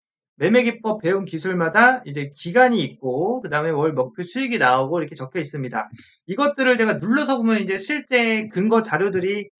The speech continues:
아예 나와버리기 때문에 그거는 이제 첨부 자료로 이제, 어, 조금 보완을 해가지고 보여드리도록 하겠습니다. 기술에 대한 원천 기술과 원천 기술에 대한 그런 수익 내용들이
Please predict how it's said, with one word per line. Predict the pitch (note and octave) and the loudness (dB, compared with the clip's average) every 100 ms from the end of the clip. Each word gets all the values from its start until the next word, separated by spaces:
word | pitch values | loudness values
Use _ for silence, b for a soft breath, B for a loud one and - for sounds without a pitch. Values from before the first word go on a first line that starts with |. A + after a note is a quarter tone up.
| _ | _
아예 | - D3+ G3+ | 0 2 2
나와버리기 | C#3+ B2 F#3 F#3+ F3+ E3+ E3 | 0 4 4 4 0 -2 -4
때문에 | E3 F3 B3+ F#3 A2+ _ _ | -4 -2 0 -2 -4 _ _
그거는 | E3 F#3+ F3+ D#3 | -2 0 0 -2
이제 | C#3 | -4
첨부 | C3+ - D#4 D#4+ | -6 -6 -4 -2
자료로 | C4 G#3+ F#3 F#3 D4 D#4 - - | 2 4 4 2 0 0 -6 -18
이제, | - A#2+ A2+ A2 _ _ _ _ | -6 -4 -4 -8 _ _ _ _
어, | B2+ A#2 - _ _ _ | -6 -6 -8 _ _ _
조금 | G3 G3+ E3 F#3+ - | -8 0 0 0 -2
보완을 | C3+ F3 F#3+ G3+ | 4 6 6 0
해가지고 | B3 A#3 E3+ F3 C4+ C4 | 0 0 -2 -2 -4 -4
보여드리도록 | D3+ E3 D#3 C#3 B2+ B2 | -2 0 -2 -4 -4 -6
하겠습니다. | A3 G#3+ D#3+ C#3 A#2 A2 B B B _ | -6 -6 -6 -6 -6 -6 B B B _
기술에 | G3+ A3 D4 C#4 C4 | 0 0 2 2 2
대한 | B3 A#3+ A#3+ A#3+ A#3+ | 4 6 6 4 -2
원천 | E3 E3+ F#3+ A3+ G3+ | 0 0 0 -4 -2
기술과 | F3 D#3+ C3+ A#2+ A2+ A2 B B - | -4 -2 -4 -2 -4 -4 B B -4
원천 | C3+ G#3+ A#3 B3+ A#3+ | 0 2 2 2 2
기술에 | A#3 A3 A3+ G3+ | -2 -4 -4 -4
대한 | F#3+ F#3+ B3 C#4+ D4+ C#4+ | -2 4 4 4 -2 -16
그런 | _ D#3 D#3 | _ -4 -4
수익 | D#3 C#4 B3+ | -4 -2 -2
내용들이 | D3 C#3+ E3 D3 A3 C4 | 0 0 -2 -2 -2 -2